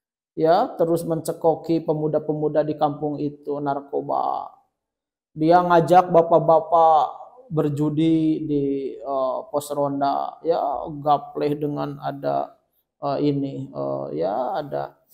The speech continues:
eh, yang menang dapat uang, yang kalah bangkrut gitu. Gitu. Nah, itu ada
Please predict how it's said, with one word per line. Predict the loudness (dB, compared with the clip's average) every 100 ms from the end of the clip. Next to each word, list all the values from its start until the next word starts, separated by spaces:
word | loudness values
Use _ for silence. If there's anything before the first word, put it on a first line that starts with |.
| _ _ _ _ -4
eh, | -2
yang | 0 -2 -2
menang | -4 -2 -2 -4 -6 -6 -8 -6
dapat | -6 -4 -6 -6 -6
uang, | -4 -4 -4 -6
yang | -8 -8 -14 -18 -12
kalah | -4 -2 -2 -2 -4 -6
bangkrut | -8 -8 -10 -6 -6 -8 _ -16
gitu. | -18 _ _ _ _ -20 -20 -20 _ _ _
Gitu. | -14 -14 -14 -16
Nah, | -14 -12 -4
itu | -2 2 2
ada | 4